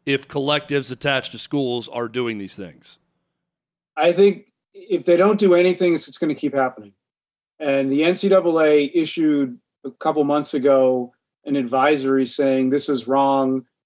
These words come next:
Speaker 2: that our longstanding rules against pay for play exist, but they haven't enforced them.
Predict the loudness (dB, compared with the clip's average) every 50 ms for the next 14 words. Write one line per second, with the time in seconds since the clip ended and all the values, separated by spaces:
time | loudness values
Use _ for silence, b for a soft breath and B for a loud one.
0 | _ _ _ -2 0 2 2 4 2 2 2 2 2 2 2 2 0 -2 -4 -4
1 | -2 0 0 0 2 2 2 2 2 0 0 -2 -4 -6 -4 -2 0 0 0 0
2 | 0 -2 -2 -2 -2 -2 -4 -4 -2 0 0 0 0 -2 -6 -6 -4 0 2 2
3 | 4 2 2 0 -2 -4 -8 -12 -8 -2 0 2 2 2 0 -4 -10 -20 _ _
4 | _ _ _ _ _ _ -6 -2 0 2 2 2 4 2 2 2 2 0 0 -2
5 | 0 2 2 2 2 0 -4 -10 -14 -14 -16